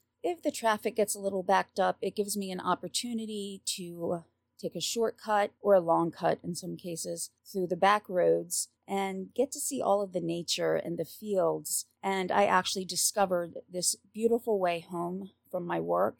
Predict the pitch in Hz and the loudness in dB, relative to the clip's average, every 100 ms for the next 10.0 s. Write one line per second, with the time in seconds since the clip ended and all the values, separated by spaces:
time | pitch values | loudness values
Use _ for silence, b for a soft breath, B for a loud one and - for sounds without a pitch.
0 | _ 180 165 - 185 185 185 196 214 _ | _ -4 -4 -4 -4 -4 -4 -6 -8 _
1 | - - 190 202 202 175 185 - 175 170 | -6 0 0 0 2 2 0 -2 -4 -2
2 | 170 - 180 - 185 196 202 190 190 202 | -2 -2 -4 -4 -10 -10 -6 -2 -2 -2
3 | 214 - 185 185 - - - 190 202 185 | -4 0 4 4 0 -4 4 6 8 6
4 | 185 180 185 180 185 180 185 - 190 180 | 2 0 4 4 4 -2 -4 -4 -2 -2
5 | 180 233 - 190 185 208 285 202 185 185 | -2 -4 -4 -8 -8 -6 -6 -4 -6 -4
6 | 180 - 180 196 175 185 175 185 185 190 | -4 -4 -6 -8 -4 -2 -2 -2 -2 -4
7 | 196 _ - 277 339 - 233 220 214 196 | -10 _ -2 -2 -2 -2 0 0 0 0
8 | 185 - 170 175 180 180 180 180 175 175 | 0 2 2 0 -4 -6 -4 -2 -2 -4
9 | 185 180 175 180 196 185 170 170 185 - | -4 0 2 0 0 2 2 2 -4 -12